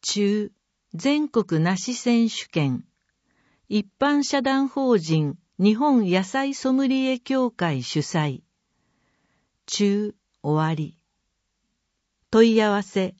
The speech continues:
県農業ビジネス支援課。電話、零四八八三零の四一零六。埼玉で出会える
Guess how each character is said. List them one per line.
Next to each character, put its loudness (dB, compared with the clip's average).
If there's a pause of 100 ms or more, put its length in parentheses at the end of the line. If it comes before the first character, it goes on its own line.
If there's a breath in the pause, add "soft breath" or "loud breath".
(400)
県 4
農 4
業 0
ビ 0
ジ 0
ネ 2
ス -8
支 0
援 0
課。 -4 (920)
電 4
話、 -2 (320)
零 6
四 2
八 -4 (320)
八 -4
三 0
零 4
の 0 (320)
四 4
一 -4
零 2
六。 -2 (2250)
埼 0
玉 2
で 2
出 2
会 2
え 2
る -4